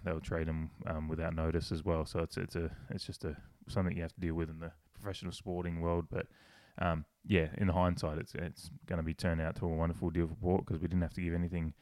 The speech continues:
significant up, and we've gotten a player in of, of unique and highly skilled talent, um, that'll be, that is right there. You know, he's got four,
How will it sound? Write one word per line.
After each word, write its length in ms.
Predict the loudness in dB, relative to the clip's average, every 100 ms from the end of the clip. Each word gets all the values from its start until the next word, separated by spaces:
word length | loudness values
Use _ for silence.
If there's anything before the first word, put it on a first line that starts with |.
| -20 -20 _ _
significant 540 | 0 6 6 6 4
up, 240 | 6 6 4
and 120 | 4 4
we've 140 | 4
gotten 220 | 2 2
a 120 | -2
player 300 | 0 2 2
in 160 | 2 2
of, 260 | 0 -2 0
of 260 | 0 2
unique 580 | 4 6 6 6 4 -8 -6
and 240 | -4 -2 -4
highly 400 | -4 -2 0 0
skilled 360 | -2 -2 -2
talent, 420 | -4 -6 -4 -4 -8
um, 380 | -8 -6 -6 -2
that'll 220 | 0 2
be, 280 | 4 2 2 -4 _ _ _ -4
that 120 | 0
is 160 | 0 -4 _ _ _ _ _ _ _ _ -20 -6
right 340 | 4 6 6 4
there. 120 | 0
You 100 | 2
know, 60 | 0
he's 80 | -2
got 140 | -6
four, 400 | -2 4 8 6